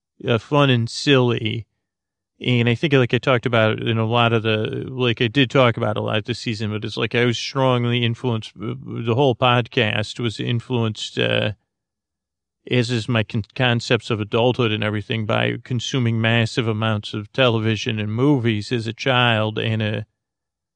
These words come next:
yeah, so I don't know, like, like, wh-, where people lay or lie on that, uh,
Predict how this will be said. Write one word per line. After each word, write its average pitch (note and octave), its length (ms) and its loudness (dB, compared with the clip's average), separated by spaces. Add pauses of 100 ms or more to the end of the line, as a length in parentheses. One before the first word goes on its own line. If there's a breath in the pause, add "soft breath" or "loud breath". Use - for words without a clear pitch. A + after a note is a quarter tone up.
(160)
yeah, C3+ 300 2
so C3 180 0
I C3+ 40 2
don't F3+ 140 2
know, C#3+ 240 6
like, A#2+ 460 2
like, A#2+ 280 0
wh-, B2+ 260 -6
where C3 200 2
people A2+ 720 -4
lay A#2+ 220 4
or A2+ 80 0
lie A2 360 2
on G#2+ 240 -4
that, G#2+ 300 -4
uh, G#2+ 460 -2